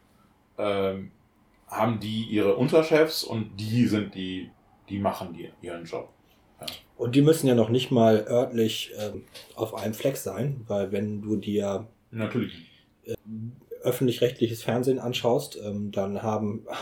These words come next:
Speaker 2: alle in Berlin einen Sitz für Politik, aber die andere Berichterstattung, Z D F zum Beispiel aus Mainz, dann
Speaker 1: Ja.
Speaker 2: kommt und, ähm, da wird dann ein Gesamtschnitt des, des Tagesprogramms, ähm,
Speaker 1: Ja.
Speaker 2: gemacht.
Speaker 1: Die Tagesschau kommt aus Hamburg, glaub ich, ne?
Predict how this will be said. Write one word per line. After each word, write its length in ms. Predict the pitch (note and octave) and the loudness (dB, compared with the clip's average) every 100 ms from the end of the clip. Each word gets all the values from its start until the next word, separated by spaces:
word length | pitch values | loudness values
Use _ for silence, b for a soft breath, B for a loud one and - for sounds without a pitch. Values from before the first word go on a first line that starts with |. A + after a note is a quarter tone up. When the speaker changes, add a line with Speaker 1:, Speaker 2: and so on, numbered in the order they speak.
| - | -2
Speaker 2:
alle 360 | - C3+ D3 | 4 6 6
in 180 | C#3 A#2+ | 4 4
Berlin 320 | A2 G#2+ D#3 | 4 4 2
einen 180 | F#2+ G2 | 0 -4
Sitz 240 | A2 C3+ | -2 -2
für 280 | - - G2+ | -2 0 0
Politik, 640 | G2 A2 G2+ - D#3 - - | 0 -2 -2 -2 -6 -8 -12
aber 320 | - G#2+ G2 | -10 -6 -4
die 140 | G2+ | -4
andere 260 | - B2+ B2+ | -2 0 2
Berichterstattung, 640 | A2+ B2+ A#2 - A#2+ A#2+ | 2 0 0 0 0 0
Z 200 | A2 A2+ | 0 0
D 60 | - | 0
F 140 | - | -6
zum 140 | - A2+ | -4 -4
Beispiel 260 | G#2 - | -2 -6
aus 100 | - | -6
Mainz, 520 | A#2 A2 A2 G2+ - _ B B B B B - | 0 2 2 -2 -6 _ B B B B B -6
dann 220 | F#2+ G2 | -4 0
Speaker 1:
Ja. 60 | |
Speaker 2:
kommt 320 | G2 A2 C#3 - | 2 2 0 -2
und, 360 | A2+ A2 G#2+ | -2 0 0
ähm, 260 | A2 G2+ G2 | 0 0 0
da 220 | A2 A2 | 0 4
wird 240 | A#2 A#2 | 4 4
dann 320 | A2 G#2+ A2 A2+ - | 2 2 0 -4 -8
ein 100 | A2+ | 0
Gesamtschnitt 840 | A2 G#2 G#2+ A2 - A2 - - - | 2 4 2 2 2 2 2 -6 -6
des, 220 | G#2 - - | -4 -4 -4
des 180 | G2+ | -8
Tagesprogramms, 800 | - A2 A2 - - G#2 F#2+ F#2 | -2 -2 -2 -6 -12 -10 -10 -10
ähm, 200 | G2 F#2+ | -12 -14
Speaker 1:
Ja. 60 | - | -10
Speaker 2:
gemacht. 540 | - F#2+ F2+ - - - _ | -6 -6 -8 -14 -20 -20 _
Speaker 1:
Die 80 | G2 | -10
Tagesschau 380 | G2+ G#2 A#2 A2+ | -2 -2 -2 -6
kommt 160 | A#2+ | -4
aus 140 | G#2 - | -4 -2
Hamburg, 300 | A2+ A#2 A2 | 0 0 0
glaub 220 | G2+ G2+ | -2 -4
ich, 100 | G2+ | -6
ne? 180 | A2 | -8